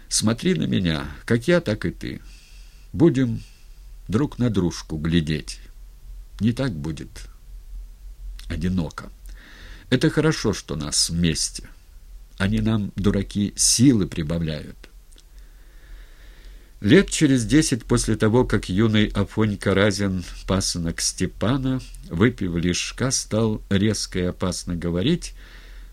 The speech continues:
в присутствии войскового атамана, что где он ещё пустит кое-кому к-, кровя за отчима, отомстит. Все так и ахнули. Подумали: «Пропал Афонька,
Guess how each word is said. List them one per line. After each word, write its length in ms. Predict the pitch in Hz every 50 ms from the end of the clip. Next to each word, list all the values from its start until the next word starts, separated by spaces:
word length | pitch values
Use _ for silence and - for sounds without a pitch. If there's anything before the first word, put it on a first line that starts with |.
| - -
в 20 |
присутствии 800 | - 90 104 101 - 101 95 - - - - 90 90 87 82 - -
войскового 720 | 92 87 90 90 - - - 98 90 87 87 82 80 85 87
атамана, 640 | 85 - 101 107 101 92 80 78 78 87 87 82 - - - - -
что 260 | - - - - 92
где 160 | 85 73 87 87
он 340 | 87 87 87 87 87 85 - - -
ещё 360 | - 87 87 - - - 87
пустит 600 | - - - 113 156 185 160 - - - 139 120 -
кое-кому 640 | - - 104 95 90 - - 95 90 87 90 92
к-, 220 | - - - - - - - - - - - - -
кровя 600 | - 101 95 101 95 90 87 76 80 76 62 - - - - - - - - - -
за 280 | - 82 - 98 - - -
отчима, 640 | 101 104 92 82 - - - - 90 92 92 87 - - - -
отомстит. 880 | 95 - - 90 85 85 85 - - - - 165 190 175 - - - - - - - - - - - - - - - - -
Все 220 | - - - 110 123
так 260 | 151 160 156 - - -
и 160 | - 165 - - -
ахнули. 800 | - 90 90 85 82 - - - 87 87 85 82 87 87 85 85 - - - - - - - - - - - - -
Подумали: 580 | 113 117 107 101 95 95 95 87 90 90 87 82 - - - - - -
«Пропал 480 | 98 92 90 - - - 196 202 127
Афонька, 720 | 92 85 - - 90 87 85 85 82 - - 87 85 80